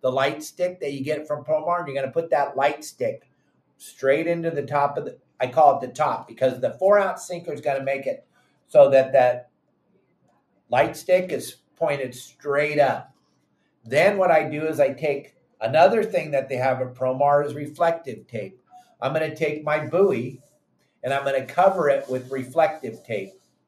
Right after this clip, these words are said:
Because I don't know any of you guys, but when I do it a lot, the boot, the, the light stick, sometimes when you throw it, will fall out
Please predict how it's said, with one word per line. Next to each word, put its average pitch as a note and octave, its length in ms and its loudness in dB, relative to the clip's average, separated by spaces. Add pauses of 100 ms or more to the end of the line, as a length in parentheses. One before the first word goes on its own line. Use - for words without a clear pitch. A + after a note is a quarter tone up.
(1400)
Because C3+ 720 4
I D3 180 4
don't F3 120 -2
know E3+ 160 2
any E3 200 -4
of D3 140 -10
you - 120 -12
guys, C3 400 -2
but - 280 -6 (400)
when C3+ 160 -4
I E3+ 140 2
do E3+ 180 -4
it C3 80 -2
a B2 40 -2
lot, B2 420 0 (120)
the B2 80 -8
boot, D3+ 380 -6
the, C3 320 2 (560)
the C3 80 -4
light E3 260 4
stick, - 320 -4
sometimes C#3+ 460 -2
when C3+ 100 -6
you B2+ 80 -6
throw E3+ 320 6
it, B2+ 80 4
will A#2+ 140 -8
fall C3 340 4
out A#2+ 380 0